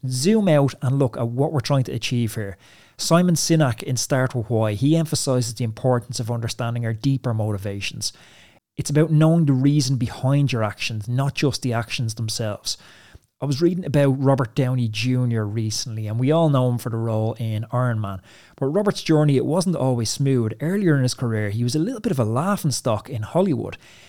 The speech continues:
He really struggled personally. He struggled with substance abuse, and that threatened both his personal life and his career. His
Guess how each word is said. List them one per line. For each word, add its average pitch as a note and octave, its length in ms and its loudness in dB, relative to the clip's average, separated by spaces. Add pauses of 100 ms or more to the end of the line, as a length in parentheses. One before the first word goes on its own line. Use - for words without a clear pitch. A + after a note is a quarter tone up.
He D#3 160 4
really G#3 280 2
struggled D3 460 0
personally. C#3 560 -2
He A#2 140 -6
struggled E3 380 -4
with B2+ 120 -4
substance D#3 540 -2
abuse, A2 400 -4
and C3 120 -2
that E3 160 -2
threatened D3+ 360 0
both B2+ 120 0
his A#2 100 -6
personal D3+ 440 -2
life A#2 340 -2
and B2+ 140 -2
his B2+ 100 -2
career. A#2+ 480 -2 (520)
His D3 200 2